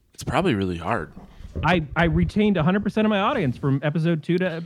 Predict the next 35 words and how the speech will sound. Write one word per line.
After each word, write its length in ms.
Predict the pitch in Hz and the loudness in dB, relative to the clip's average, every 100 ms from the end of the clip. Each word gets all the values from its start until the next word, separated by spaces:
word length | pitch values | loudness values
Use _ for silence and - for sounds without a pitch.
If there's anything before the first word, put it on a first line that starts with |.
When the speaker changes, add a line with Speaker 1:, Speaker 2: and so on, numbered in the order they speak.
| - | -6
Speaker 2:
episode 340 | 170 156 196 | -4 -2 -2
one. 240 | 214 233 101 | 0 0 0
Uh, 100 | 143 | -2
it, 120 | 139 | 0
Speaker 1:
Okay. 180 | 107 110 156 | 0 2 0
Speaker 2:
it's 140 | 147 | 0
amazing. 380 | 165 262 156 87 | 2 2 0 -4
Speaker 1:
<laughs> 40 | - | -4
So 360 | - - 123 | 0 2 2
Speaker 2:
I 80 | 110 | 2
received 340 | 120 156 120 - _ _ - | 0 0 0 -4 _ _ -2
fan 260 | 143 160 | 2 4
mail. 320 | 185 202 294 - _ _ _ _ - | 4 2 0 -8 _ _ _ _ 0
I 60 | 135 | 2
received, 640 | 131 - 135 120 110 - - | 2 2 2 2 0 -4 -4
uh, 260 | 107 98 - | -2 -2 -2
fan 280 | 131 104 98 - | 0 2 0 -2
art. 480 | 104 294 - - - _ - - _ _ _ _ _ | -2 -2 -4 -18 -20 _ -20 -20 _ _ _ _ _
Uh, 320 | 127 117 113 113 | 2 4 4 2
it's 300 | 120 104 - - - - - 101 | 2 0 -4 -14 -10 -6 -6 -2
really 300 | 117 233 233 | 0 2 2
easy, 580 | 190 170 151 151 139 135 _ | 0 0 2 2 0 -2 _
uh, 160 | 131 131 | 0 2
if 160 | 127 127 | 2 2
I 140 | 127 | 2
decide 360 | 107 123 143 135 | 0 0 0 0
to 60 | 135 | 2
get 100 | 139 | 2
an 60 | |
advertiser 600 | 131 131 127 139 127 131 | 2 2 0 0 2 0
to 360 | 120 - 110 101 - | -2 -2 -2 -2 -6
target 520 | - 135 139 208 - | 0 2 2 0 -4
my 180 | 190 190 | -6 -2
audience. 500 | 175 175 202 285 - | 0 2 2 0 -6
Speaker 1:
Mm-hmm. 340 | - 113 120 | -12 -10 -8